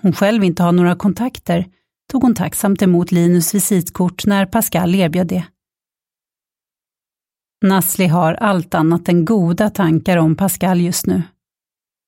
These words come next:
Men i vanliga fall skulle hon generöst räknat kunna kalla honom för en vän. Han är också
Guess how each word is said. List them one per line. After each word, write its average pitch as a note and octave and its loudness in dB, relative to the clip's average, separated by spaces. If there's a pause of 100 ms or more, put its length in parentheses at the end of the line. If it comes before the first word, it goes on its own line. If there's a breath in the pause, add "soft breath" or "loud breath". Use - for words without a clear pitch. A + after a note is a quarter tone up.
(140)
Men G3+ 4
i G#3 2
vanliga A#3 4
fall D#3+ -2
skulle E3 0
hon F3+ 4
generöst G#3 0
räknat - -4
kunna E3+ 0
kalla F#3 0
honom F3 2
för G3 -2
en G3 2
vän. F#3 -2 (1400)
Han G3+ 4
är G3 4
också G#3 0